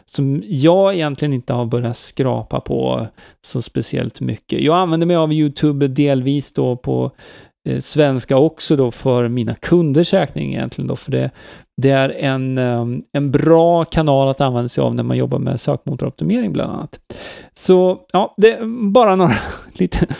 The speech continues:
löst sammanhängande reflektioner här på slutet, men man kan väl säga så här att det lutar ju mer och mer åt, åt video och, eh,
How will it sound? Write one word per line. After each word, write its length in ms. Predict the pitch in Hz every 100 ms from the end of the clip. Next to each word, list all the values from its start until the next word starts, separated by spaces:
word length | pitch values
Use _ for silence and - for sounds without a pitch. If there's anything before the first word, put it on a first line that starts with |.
| - 185 -
löst 460 | 151 165 180 -
sammanhängande 720 | 170 151 147 151 147 139 135
reflektioner 600 | 147 139 147 - 151 143
här 140 | 127 120
på 120 | 127
slutet, 420 | - 135 135 135
men 260 | 151 151 156 - - - -
man 120 | 151
kan 80 | 165
väl 80 |
säga 180 | 156 175
så 100 | 156
här 60 | 139
att 100 | -
det 100 | 151
lutar 360 | 156 147 -
ju 80 | 151
mer 220 | 151 147
och 100 | 143
mer 220 | 139 131 127
åt, 240 | 123 -
åt 380 | 247 143 127 -
video 440 | 135 151 139 143
och, 320 | 143 135 -
eh, 220 | 139 131